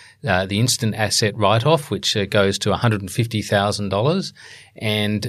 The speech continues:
uh, and also this twenty-five thousand dollar,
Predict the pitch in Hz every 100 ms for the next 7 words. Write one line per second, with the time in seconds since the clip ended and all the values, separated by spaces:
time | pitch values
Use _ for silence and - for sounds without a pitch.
0 | - 101 101 101 104 - 110 101 101 117
1 | 107 - 107 98 - - 107 95 101 95
2 | - 104 107 110 95 104 98 95 92